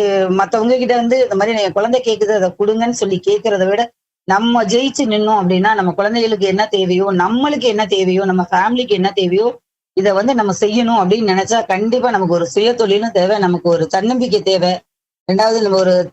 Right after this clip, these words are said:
ஒரு இடத்துல வந்து நம்ம தலை நிமிர்ந்து நிக்கணும் அப்படின்னா நமக்குன்னு ஒரு தொழில் வேணும். தொழில் இருந்தாலும் சரி, சம்பாதித்து இருக்கும் பொழுது நம்ம கையில பணம் இருந்துச்சு அப்படின்னா எல்-, பார்க்காம போறவங்க கூட நம்மள திரும்பி பார்ப்பாங்க. அப்போ நமக்கு வந்து தேவை என்ன அப்படின்னு பாத்தீங்கன்னா, ஃபர்ஸ்ட் நமக்கு வந்து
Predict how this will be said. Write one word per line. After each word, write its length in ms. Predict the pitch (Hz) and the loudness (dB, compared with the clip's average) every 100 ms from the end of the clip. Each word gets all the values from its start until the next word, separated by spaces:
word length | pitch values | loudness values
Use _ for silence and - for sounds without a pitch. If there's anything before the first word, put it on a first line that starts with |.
| _ | _
ஒரு 280 | 185 190 185 180 175 175 180 | 0 2 2 2 2 2 2
இடத்துல 420 | 180 208 240 285 | 2 0 0 2
வந்து 180 | 240 240 | 2 2
நம்ம 200 | 233 202 | 2 0
தலை 220 | 180 208 | 0 0
நிமிர்ந்து 320 | 226 240 247 240 | 0 0 0 0
நிக்கணும் 380 | 196 220 214 | 0 0 0
அப்படின்னா 300 | 190 180 185 220 247 190 | 0 2 2 0 0 0
நமக்குன்னு 440 | 208 262 269 269 | 0 0 0 2
ஒரு 120 | 214 185 | 2 0
தொழில் 340 | 196 202 196 | 0 0 2
வேணும். 280 | 160 143 143 _ _ _ | 0 0 -4 _ _ _
தொழில் 340 | 226 240 285 | 0 2 2
இருந்தாலும் 480 | 262 226 214 208 208 | 0 0 2 2 0
சரி, 260 | 214 196 226 | 0 0 0
சம்பாதித்து 520 | 208 214 254 262 247 | 0 0 0 0 0
இருக்கும் 400 | 214 196 175 208 | 0 0 -2 0
பொழுது 340 | 185 185 226 | 0 2 2
நம்ம 220 | 226 180 175 | 2 0 2
கையில 300 | 208 240 185 | 2 0 0
பணம் 300 | 202 247 233 | 0 0 0
இருந்துச்சு 500 | 208 254 247 247 - | 0 0 0 0 0
அப்படின்னா 380 | 214 185 190 208 208 | 0 0 2 0 0
எல்-, 320 | 175 190 185 - _ - | 0 0 -2 -8 _ -2
பார்க்காம 460 | 196 220 269 269 277 | 0 0 0 0 0
போறவங்க 360 | 208 240 247 214 | 2 2 2 0
கூட 180 | 202 233 | 0 0
நம்மள 200 | 190 165 | 0 0
திரும்பி 320 | - 202 214 | 0 0 0
பார்ப்பாங்க. 460 | 170 151 151 139 139 _ _ _ | -2 -4 -6 -6 -8 _ _ _
அப்போ 340 | - 180 262 277 | -4 0 0 0
நமக்கு 300 | 202 196 190 | 0 0 0
வந்து 220 | 214 262 | 0 0
தேவை 440 | 208 220 247 220 | 0 2 2 2
என்ன 340 | 185 190 226 185 | 0 0 0 0
அப்படின்னு 220 | 180 180 | 0 0
பாத்தீங்கன்னா, 340 | 180 165 202 233 | -2 0 -2 -2
ஃபர்ஸ்ட் 280 | 202 196 - | -2 -2 -2
நமக்கு 280 | 240 185 165 | 0 0 0
வந்து 240 | 175 202 | 0 -2